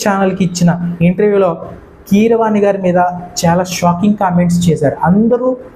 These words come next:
చాలా ఆశ్చర్యానికి గురి చేశారు. ఒక లెజెండ్ మ్యూజిక్ డైరెక్టర్ కీరవాణి గారి మీద ఇటువంటి కామెంట్స్ చేశారని చాలామంది ఆశ్చర్యంగా గురైపోయారు.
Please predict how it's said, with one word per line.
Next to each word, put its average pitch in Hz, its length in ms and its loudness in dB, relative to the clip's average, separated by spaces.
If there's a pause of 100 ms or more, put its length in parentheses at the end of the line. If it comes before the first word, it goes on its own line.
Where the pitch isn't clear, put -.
(640)
చాలా 214 120 2
ఆశ్చర్యానికి 240 540 0
గురి 220 140 2
చేశారు. 180 320 0
ఒక 175 200 0
లెజెండ్ 190 680 2
మ్యూజిక్ 202 360 0
డైరెక్టర్ 196 440 -2
కీరవాణి 196 680 0
గారి 185 180 2
మీద 175 180 2 (500)
ఇటువంటి 226 500 -2 (120)
కామెంట్స్ 202 640 -2
చేశారని 180 600 0 (540)
చాలామంది 202 560 0
ఆశ్చర్యంగా 185 600 0
గురైపోయారు. 160 540 0